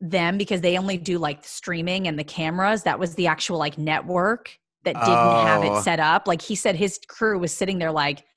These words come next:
Speaker 1: "We have no, we n-, didn't
Speaker 2: Can't
Speaker 1: set
Speaker 2: do
Speaker 1: that part
Speaker 2: anything.
Speaker 1: up. <laughs>
Speaker 2: Yeah.
Speaker 1: We didn't do any of it," but,
Speaker 2: Ooh. But
Speaker 1: you know,
Speaker 2: no.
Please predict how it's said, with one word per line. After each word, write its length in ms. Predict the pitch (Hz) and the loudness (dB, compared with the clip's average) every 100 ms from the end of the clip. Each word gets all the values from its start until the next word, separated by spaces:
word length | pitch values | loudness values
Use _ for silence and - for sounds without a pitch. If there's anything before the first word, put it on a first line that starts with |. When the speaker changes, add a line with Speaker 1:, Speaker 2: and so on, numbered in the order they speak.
| _ _ - | _ _ -6
Speaker 1:
"We 140 | 185 | 0
have 100 | 262 | 2
no, 200 | 240 226 | 4 4
we 260 | 185 202 254 | 2 0 0
n-, 360 | 214 196 202 165 | 0 0 0 2
didn't 200 | 220 214 | 2 4
Speaker 2:
Can't 100 | 113 | 4
Speaker 1:
set 80 | 196 | 4
Speaker 2:
do 80 | |
Speaker 1:
that 200 | 107 180 | 4 2
part 220 | - - 175 | 4 4 6
Speaker 2:
anything. 20 | |
Speaker 1:
up. 260 | 190 165 | 4 4
<laughs> 0 | |
Speaker 2:
Yeah. 200 | - 113 330 | 4 2 2
Speaker 1:
We 120 | 294 | 2
didn't 280 | 277 285 - | 2 0 0
do 80 | 208 | 2
any 220 | 202 202 | 2 2
of 100 | 160 | 0
it," 180 | 143 135 | -2 -2
but, 280 | 175 151 - | -2 0 0
Speaker 2:
Ooh. 340 | 120 107 95 92 - _ _ _ _ _ _ _ - | 0 0 0 -4 -12 _ _ _ _ _ _ _ 0
But 100 | 247 | 2
Speaker 1:
you 60 | 180 | 2
know, 300 | 92 90 | 0 -2
Speaker 2:
no. 100 | 104 | -4